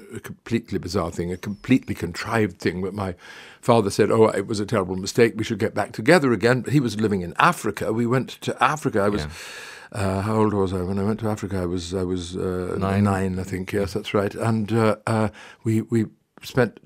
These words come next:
Speaker 1: two incredibly uncomfortable months in his house wh-, when he just turned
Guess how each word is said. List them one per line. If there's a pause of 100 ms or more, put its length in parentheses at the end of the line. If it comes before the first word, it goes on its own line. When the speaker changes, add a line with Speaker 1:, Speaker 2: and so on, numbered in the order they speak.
(220)
Speaker 1:
two
incredibly
uncomfortable
months
in
his
house
wh-,
when
he
just
turned